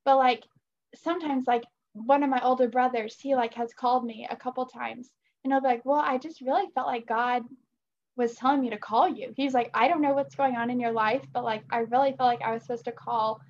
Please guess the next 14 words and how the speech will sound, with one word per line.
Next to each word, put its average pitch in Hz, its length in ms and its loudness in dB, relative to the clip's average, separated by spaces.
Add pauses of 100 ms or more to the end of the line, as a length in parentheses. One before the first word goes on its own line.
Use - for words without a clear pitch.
(300)
and 226 120 0
ask 196 340 -8
you 220 120 -8
about - 360 -8
this." - 340 -18 (760)
And 233 200 -2
so 226 580 -2 (540)
it's 233 240 0
just - 340 -4
really 277 600 0
blown 254 460 4
me 247 140 -2
away 220 640 -4 (540)
how 233 800 -2